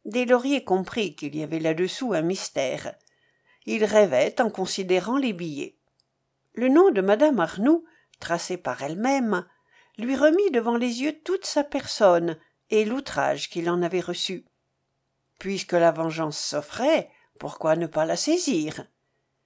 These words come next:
Il conseilla donc à madame d'Ambreuse de faire vendre aux enchères les créances désespérées qui dépendaient de la succession.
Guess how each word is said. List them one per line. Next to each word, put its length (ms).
Il 180
conseilla 480
donc 280
à 60
madame 360
d'Ambreuse 560
de 100
faire 300
vendre 360
aux 180
enchères 640
les 180
créances 580
désespérées 960
qui 140
dépendaient 480
de 80
la 140
succession. 720